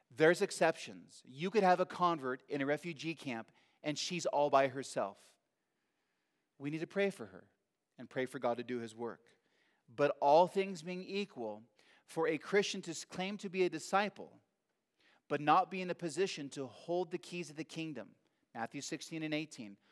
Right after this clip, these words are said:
with the local church is not walking in the fullness of obedience of what Jesus says. And so Matthew twenty-eight missions is simply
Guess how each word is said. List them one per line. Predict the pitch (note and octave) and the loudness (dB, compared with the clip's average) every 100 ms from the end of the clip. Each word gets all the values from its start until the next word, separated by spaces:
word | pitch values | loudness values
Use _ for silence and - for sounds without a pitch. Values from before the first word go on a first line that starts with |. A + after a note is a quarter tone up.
| _ | _
with | C#3 D#3+ | -8 -4
the | F3 | 0
local | E3+ E3+ D#3+ | -2 -2 -8
church | - F3 C3 - - | -6 -6 -6 -12 -14
is | C3+ - | -14 -2
not | C#3+ D3 D3+ | 2 2 0
walking | C3+ D3 F3 C#3 B2 | 0 0 0 -8 -10
in | C3 | -8
the | C3 | -8
fullness | - C#3+ C#3 | -8 -8 -6
of | D3+ | -6
obedience | C#3 C3 F#3 F3 A#2 G#2 - _ _ _ | -10 -10 -8 -6 -8 -12 -18 _ _ _
of | A#2 | -8
what | A#2+ A#2 | -6 -6
Jesus | A#2 A#2 A#2+ - | -6 -8 -8 -6
says. | A#2+ G2+ - - _ _ _ _ _ _ _ _ - | -6 -6 -14 -20 _ _ _ _ _ _ _ _ -14
And | B2+ | -4
so | C3 | 2
Matthew | C3+ D3 G3+ G3+ | 4 4 4 -6
twenty-eight | - F#3+ F#3+ F#3+ G3 | -4 -4 0 -2 -2
missions | F3+ G3 - A2+ G#2 A2 - - _ _ _ _ - | 0 0 -2 -8 -12 -14 -16 -18 _ _ _ _ -8
is | C3+ | -4
simply | - - F3+ C#3+ B2 A2+ | -4 -2 -4 -2 -6 -6